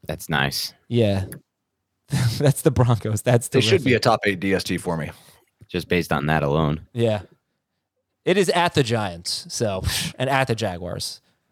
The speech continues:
Speaker 2: That's a lot of travel. Ooh, that's two
Speaker 3: I,
Speaker 2: cross-country trips.
Speaker 3: I have them fifth, but they're, I think, outside the top eight in A D P, so.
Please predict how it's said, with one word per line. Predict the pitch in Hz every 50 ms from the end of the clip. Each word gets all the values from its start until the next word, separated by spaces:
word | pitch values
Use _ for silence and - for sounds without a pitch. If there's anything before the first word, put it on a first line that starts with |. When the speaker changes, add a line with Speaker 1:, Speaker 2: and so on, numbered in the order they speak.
| _ -
Speaker 2:
That's | - 156 -
a |
lot | 190 190 170 143
of | -
travel. | - 151 165 185 139 113 101
Ooh, | 135 160 143
that's | 117 123 - -
two | - 185 170
Speaker 3:
I, | 143 147
Speaker 2:
cross-country | 135 127 123 - - 143 139 - 98
trips. | - - 139 135 - - - - - -
Speaker 3:
I | 139 147 151
have | 143 151 143 143 120 110
them | 123 117 107 104 95
fifth, | 92 - - - 120 110 92 76 - - - - - - 113 - _
but | - 107 98 92 87 - - - - - - -
they're, | - 98 98 98 92 92 95 92 - -
I | 110
think, | 110 107 95
outside | 101 98 95 - 104 95 90
the | 85
top | - - 98 - - 92
eight | 87 87 85 - - -
in | 87 85
A | 80 78
D | 76 71
P, | - - - - -
so. | - - 69 69 69